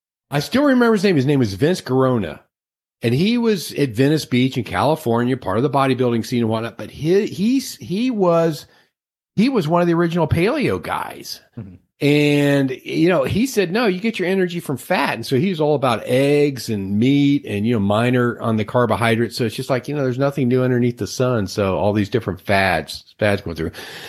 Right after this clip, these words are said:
Speaker 1: You know, you talked a little bit about kind of the functional health aspect of it, dealing with hormones. Um, what about functional training?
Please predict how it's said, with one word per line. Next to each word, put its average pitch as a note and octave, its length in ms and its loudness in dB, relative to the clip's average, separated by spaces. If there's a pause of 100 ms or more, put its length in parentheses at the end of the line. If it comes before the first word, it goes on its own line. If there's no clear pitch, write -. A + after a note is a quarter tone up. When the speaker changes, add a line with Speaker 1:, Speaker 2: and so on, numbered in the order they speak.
(180)
Speaker 1:
You G#3 60 -2
know, D#4 80 2
you A#3+ 140 4
talked C#4+ 240 2
a - 20 -6
little A3 140 4
bit D#3 120 0
about C#3+ 280 0
kind D#3 140 -2
of C3+ 60 0
the A#2+ 100 0
functional B2+ 920 -2 (420)
health C#3+ 580 0
aspect G#2 540 -2
of G#2+ 160 0
it, G#2+ 100 -4
dealing D3 260 0
with B2+ 100 0
hormones. A#2 880 0 (960)
Um, C3 480 2
what C#3 380 0
about F#3 460 0
functional D3 640 -2
training? B2 840 0